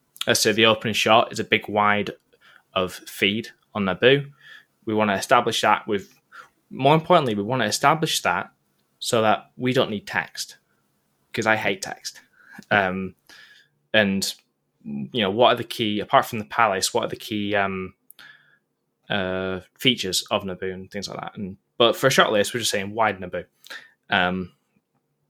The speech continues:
and then, you know, m-, medium wide Vader, blah, blah, blah, blah, blah. And that's, that's what we use as our basis for planning. So we can look at it and we now have a list we can associate with what we need to do.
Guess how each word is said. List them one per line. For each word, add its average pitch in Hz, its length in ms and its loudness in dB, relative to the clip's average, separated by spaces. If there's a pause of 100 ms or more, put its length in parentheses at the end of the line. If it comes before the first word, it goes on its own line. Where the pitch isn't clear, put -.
(240)
and 110 180 -2
then, 101 200 0
you 101 100 -2
know, 90 160 -4 (180)
m-, - 220 -16
medium 92 400 -8
wide 87 220 -6
Vader, 92 480 -2 (360)
blah, 98 120 -2
blah, 92 100 -6
blah, 85 120 -10
blah, 85 100 -14
blah. - 160 -20 (680)
And 110 120 2
that's, - 300 2
that's - 340 2
what 123 180 0
we 123 80 -2
use 107 160 -2
as 104 60 -6
our 98 100 2
basis - 360 -2
for - 160 -12
planning. 85 460 -10 (300)
So 95 460 -2 (880)
we 127 120 6
can 117 180 -2
look 117 180 2
at 104 60 6
it 87 120 2
and 110 100 -2
we 120 100 0
now 120 140 4
have 110 160 4
a 98 40 2
list 107 360 2
we 92 60 -14
can 98 100 -10
associate 104 560 -2
with 98 100 -10
what - 140 -10
we 98 60 -8
need 90 180 -8
to - 60 -14
do. 87 180 -2